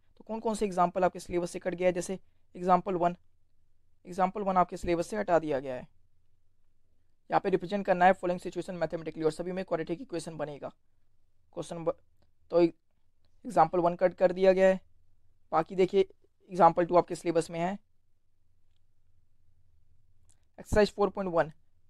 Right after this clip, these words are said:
फ़ोर पॉइंट वन में क्वेश्चन नंबर वन है, लेकिन क्वेश्चन नंबर टू आपके सिलेबस में कट कर दिया गया है। क्वेश्चन नंबर टू के फर्स्ट,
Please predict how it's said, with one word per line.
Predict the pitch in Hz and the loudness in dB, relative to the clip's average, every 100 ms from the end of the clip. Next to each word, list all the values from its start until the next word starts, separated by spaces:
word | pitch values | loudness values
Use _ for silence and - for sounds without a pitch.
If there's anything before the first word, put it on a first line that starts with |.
| - | -6
फ़ोर | 196 | -4
पॉइंट | 214 196 | 0 0
वन | |
में | 196 | 0
क्वेश्चन | 196 185 190 | -2 -6 -4
नंबर | 185 185 | -2 0
वन | 190 | 0
है, | 196 | -2
लेकिन | 185 185 | -4 -8
क्वेश्चन | 180 180 | -10 -10
नंबर | 175 170 | -6 -6
टू | - 180 | 0 -2
आपके | 180 | -2
सिलेबस | 175 175 170 - | -8 -6 -6 -8
में | 214 - _ _ _ - | -14 -16 _ _ _ -4
कट | 233 | -4
कर | - 175 | -2 0
दिया | 165 151 | 4 4
गया | 147 | 2
है। | 139 | -2
क्वेश्चन | - 170 | -6 -10
नंबर | 175 175 | -6 -4
टू | 180 | -4
के | 175 180 - _ _ _ _ _ _ | -6 -8 -12 _ _ _ _ _ _
फर्स्ट, | 190 185 | 0 0